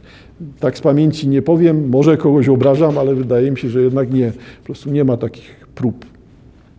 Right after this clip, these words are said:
Zmiany w, we Francji i zmiany, które będą już zmianami przynajmniej europejskimi,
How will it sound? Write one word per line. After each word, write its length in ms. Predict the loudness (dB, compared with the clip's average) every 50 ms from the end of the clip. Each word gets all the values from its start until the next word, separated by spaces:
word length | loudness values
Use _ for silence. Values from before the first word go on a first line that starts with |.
| -20 -20 -20 _ -20 -20 -20 -20 -20 -20 -20 -20 -20 -20 -20 -20 -20 -20 -20 -20 -10 -6
Zmiany 640 | -4 -2 -2 0 2 4 4 4 4 4 6 6 6 6 6 6 6 4 2
w, 680 | 0 -2 -4 -2 2 4 4 6 6 4 4 4 2 2
we 180 | 2 2 2 2
Francji 680 | 2 2 0 2 0 0 -2 -4 -6 -4 -2 0 0 -2 -2 -6 -10 -12 -12 -16 -14 -6
i 300 | -4 -2 0 0 0 0 0
zmiany, 840 | -2 -2 -4 -4 -2 0 0 2 2 2 2 2 2 2 0 0 -2
które 340 | -4 -4 -2 0 0 2
będą 380 | 2 2 0 2 2 2 0 0
już 260 | 0 0 -2 -4 -4
zmianami 540 | -4 -2 0 0 2 2 2 2 0 0 -2
przynajmniej 440 | -2 -4 -2 -2 0 0 0 0 0
europejskimi, 960 | 0 2 2 2 2 0 0 -2 -2 -4 -4 -8 -6 -4 -2 0 0 -2 -2